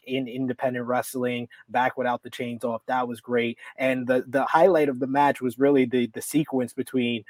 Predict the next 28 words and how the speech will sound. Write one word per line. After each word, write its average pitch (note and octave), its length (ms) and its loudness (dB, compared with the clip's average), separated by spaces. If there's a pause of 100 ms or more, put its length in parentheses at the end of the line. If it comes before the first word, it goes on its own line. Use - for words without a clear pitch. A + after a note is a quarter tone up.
(160)
Lio C3+ 280 8
Rush B2+ 440 0
and A#2 260 -2
Ninja B2+ 300 2
Mac, A#2+ 400 -2
where, A2+ 320 -2 (260)
uh, A#2 260 2
Ninja B2+ 360 2
Mac C3+ 220 0
looked C3 120 -2
like A#2+ 120 -2
he B2+ 80 -4
was B2 160 -6
going C3 260 0
for C3+ 140 2
the A#2+ 100 -2
dive, B2+ 460 2
and A#2 100 -6
then A#2 100 -4
he B2 80 -4
did, A#2 240 -6
like, A2+ 180 -6
the - 80 -16
springboard C#3 760 2 (180)
into C3 240 -2
the A#2 100 -2
Superman C#3 600 2
pose, C#3 580 6